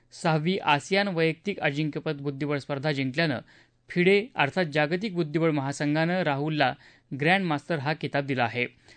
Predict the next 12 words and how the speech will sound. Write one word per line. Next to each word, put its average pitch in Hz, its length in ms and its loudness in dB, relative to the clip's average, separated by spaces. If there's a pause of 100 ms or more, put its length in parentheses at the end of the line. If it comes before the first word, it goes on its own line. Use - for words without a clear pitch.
(260)
आठवड्यापूर्वी 202 680 2
चेन्नईमधला 180 840 0 (680)
इलमपती 202 760 2
एआर 151 320 4 (340)
भारताचा 175 600 0
नव्वदवा 175 640 0
ग्रँडमास्टर 147 460 2
बनला, 143 360 2 (340)
तर 151 100 0
त्याआधी 175 600 2
एस 170 260 0
रोहित 156 260 -2